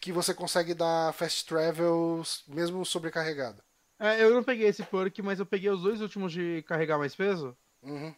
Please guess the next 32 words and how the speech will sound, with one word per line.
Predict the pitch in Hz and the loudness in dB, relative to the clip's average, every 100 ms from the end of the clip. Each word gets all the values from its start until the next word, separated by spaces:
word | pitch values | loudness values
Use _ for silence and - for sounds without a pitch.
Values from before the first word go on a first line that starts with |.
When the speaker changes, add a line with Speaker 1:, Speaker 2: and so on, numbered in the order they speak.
| _ _ _ - | _ _ _ -8
Speaker 2:
E | 147 | -2
aí | 147 | 2
eu | 160 | 2
carregava, | 160 160 156 156 151 | 2 2 2 0 -2
tipo, | - 147 131 120 | -6 -6 -6 -8
cento | - 156 175 | -6 -6 -6
e | |
sessenta | 156 156 156 147 | -8 -8 -8 -8
quilos | - 147 143 | -8 -6 -4
a | 127 | -4
mais. | 123 123 117 | -2 -4 -2
Speaker 1:
Ah, | 131 143 143 | -2 0 -2
não, | 139 | -4
é | 123 | -4
muito | 120 131 - | -8 -14 -14
peso | 120 117 113 | -12 -12 -12
que | - | -14
você | 110 | -16
carrega. | - 104 127 113 104 - | -14 -8 -6 -6 -10 -16
Speaker 2:
É. | |
Speaker 1:
E, | 135 185 170 202 | -10 -8 -8 -2
e | |
os | 277 233 175 | -2 -2 -6
itens, | 226 208 | -8 -8
é, | 165 185 160 | -4 -4 -2
é | 214 | -4
aquele | - 247 | -2 -4
negócio | 247 220 180 165 | -4 -2 -2 -2
que | - | -6
eu | |
falei, | - 175 143 131 | -4 -4 -4 -6
né? | 127 | -12